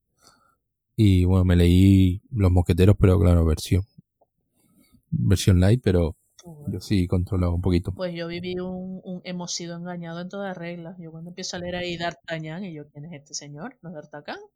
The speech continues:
Speaker 1: <laughs> Y, bueno, curioso, se emitió antes en Japón que en España. En el ochenta y uno en Japón y en el ochenta y dos llegó a nuestro magnífic-, magnífico país.
Speaker 2: Ole.
Speaker 1: Ole.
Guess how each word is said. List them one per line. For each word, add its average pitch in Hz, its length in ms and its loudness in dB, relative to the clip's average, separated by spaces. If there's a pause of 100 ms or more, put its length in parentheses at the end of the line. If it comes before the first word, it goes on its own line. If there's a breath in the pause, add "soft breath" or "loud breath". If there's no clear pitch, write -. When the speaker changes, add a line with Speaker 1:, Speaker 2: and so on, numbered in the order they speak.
(320)
Speaker 1:
<laughs> - 840 4 (680)
Y, 110 440 6
bueno, 113 300 6
curioso, 117 460 6
se - 120 0
emitió 101 360 8
antes 110 280 8
en 92 80 6
Japón 113 340 6
que 143 80 0
en 131 80 6
España. 90 440 2 (140)
En 92 80 0
el 90 120 8
ochenta 87 340 6
y 107 80 10
uno 110 160 10
en 101 60 6
Japón 143 340 4 (840 loud breath)
y 131 120 8
en 131 100 10
el 110 100 10
ochenta 95 360 6
y - 20 6
dos 107 180 6
llegó 95 380 4
a 85 640 0 (480)
nuestro 92 280 -4
magnífic-, 92 520 2
magnífico 92 680 2
país. - 340 4 (1040 loud breath)
Speaker 2:
Ole. 156 200 -14 (420)
Speaker 1:
Ole. 85 240 -2